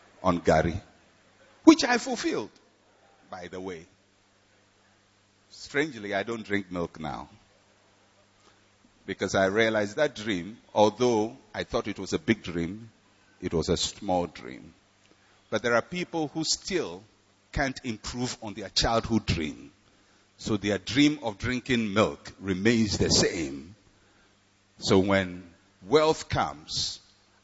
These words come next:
after they've drunk their milk, the rest they have nothing to do with it. And that's why in Ghana, most people who go up, the rest of the money, they're going to chase girls with it because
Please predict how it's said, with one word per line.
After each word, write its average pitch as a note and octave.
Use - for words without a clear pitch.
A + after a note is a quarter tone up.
after A#2
they've G2
drunk C#3+
their G2
milk, F#2+
the G2+
rest A#2+
they G#2
have F#2+
nothing G2
to G2
do E2+
with D2
it. D2+
And E2+
that's C3
why A2+
in F#2+
Ghana, A2
most G#2
people A2+
who G#2
go F#2+
up, E2
the A#2
rest D3
of G#2
the G#2+
money, G#2
they're G#2
going B2+
to A#2
chase A#2
girls F#2
with D#2
it F2+
because B2